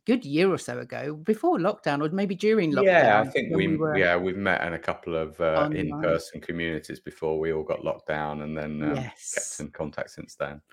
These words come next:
Speaker 1: Absolutely. So part of the, uh, You Are the Media community, which we are, we're both sort of big fans of.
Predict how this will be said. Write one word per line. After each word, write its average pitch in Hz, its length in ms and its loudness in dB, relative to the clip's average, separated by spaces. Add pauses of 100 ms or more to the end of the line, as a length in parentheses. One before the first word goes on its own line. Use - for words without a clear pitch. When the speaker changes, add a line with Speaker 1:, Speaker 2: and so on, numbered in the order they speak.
(280)
Speaker 1:
Absolutely. 156 480 0
So 143 260 0
part 156 280 0
of 139 60 -4
the, 143 200 2
uh, 139 80 2
You 151 220 0
Are 143 80 2
the 139 80 -2
Media 139 500 -2 (220)
community, 127 640 -6
which - 200 -12
we 120 80 -10
are, 113 240 -8
we're 123 140 -4
both 113 320 -8 (160)
sort - 200 -16
of - 40 -20 (480)
big 143 400 0 (260)
fans 123 540 2
of. 120 320 0